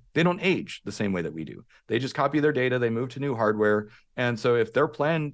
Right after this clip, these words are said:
requires fifty years or five hundred years, however long it takes, they can be infinitely patient, whereas we cannot, because we, we are biologically ingrained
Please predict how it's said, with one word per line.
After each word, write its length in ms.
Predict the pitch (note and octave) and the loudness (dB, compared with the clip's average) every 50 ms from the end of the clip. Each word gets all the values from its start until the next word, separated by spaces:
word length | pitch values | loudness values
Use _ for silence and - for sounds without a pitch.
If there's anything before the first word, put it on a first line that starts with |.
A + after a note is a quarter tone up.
| - | -8
requires 540 | - C3 A#2 A#2+ - C3 C3 B2+ B2 A2+ - | -8 -8 -6 -2 2 2 4 4 2 0 -2
fifty 260 | - - - - - | -6 -8 -8 -6 -6
years 340 | D3+ C#3 C3+ C#3 C3+ B2+ A#2 | -4 -4 -2 -2 -2 -2 -4
or 60 | A2+ | -4
five 220 | G#2+ - B2 A#2 G#2 | -4 -2 -2 -2 -2
hundred 260 | C#3 C#3 C#3 C3 B2+ | -2 -4 -4 -6 -4
years, 180 | C3 C3 B2 A2 | -4 -4 -4 -2
however 300 | A2+ A2+ B2 C3+ C3 B2+ | 2 2 2 2 4 2
long 180 | B2 A#2+ A2+ | 2 0 0
it 80 | G#2+ G#2+ | -2 -4
takes, 380 | - D#3 D#3+ B2+ A#2 - - - _ - - - - - - - | -2 -2 -2 -2 -6 -10 -18 -20 _ -20 -20 -20 -20 -20 -20 -6
they 200 | G#2 A#2 B2+ D3 | -2 0 0 0
can 180 | - C#3+ C#3 | 0 0 0
be 160 | B2 C#3+ D3 C3+ | 2 2 2 2
infinitely 640 | C#3 C#3+ C3+ C#3 - - C#3 B2 B2 A#2 A#2 G2+ | 2 -2 -4 -4 -4 -4 -4 -4 -4 -6 -8 -8
patient, 440 | - - D3+ D#3 C#3+ - B2 G#2 G#2 | -4 -2 -2 -2 0 0 -2 -4 -2
whereas 300 | - A2+ A2 G#2 F#2+ F#2+ | 0 0 2 0 0 -2
we 160 | G#2+ A2+ G#2+ | -4 -6 -6
cannot, 400 | G#2 - G2 A2+ C3+ B2+ A#2 G2+ | -6 -4 -2 0 0 0 -2 -4
because 300 | - F#2+ G#2+ G#2 F#2+ G2+ | -6 -8 -8 -6 -4 -4
we, 140 | G#2+ G#2 G2+ - - | -4 -6 -6 -6 -6
we 260 | A2+ G#2+ G2 F#2 F2+ - - | -4 -4 -2 -4 -6 -6 -6
are 140 | F#2+ F#2 | -6 -4
biologically 680 | F2 F2+ G2+ G#2 G2+ G2 F#2+ G2 F#2+ - - G#2 G2 F2+ | -2 0 0 2 2 2 2 0 -2 -4 -6 -6 -4 -4
ingrained 480 | F2 F2 G#2+ A2+ A#2 A2 G#2 G#2 G2+ | -4 -2 -2 0 0 0 -2 -2 -4